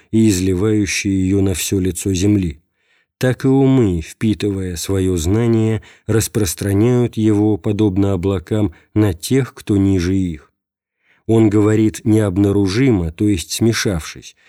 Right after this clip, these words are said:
ведь свет в облаке не отчуждаем. Здесь у него иной взгляд на то, что означают облака. Перебирая по порядку,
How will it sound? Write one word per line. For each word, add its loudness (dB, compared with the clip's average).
ведь 0
свет -2
в 0
облаке 0
не 2
отчуждаем. -2
Здесь -2
у 2
него 2
иной 2
взгляд -2
на 0
то, -2
что -4
означают -2
облака. -6
Перебирая 0
по -8
порядку, -2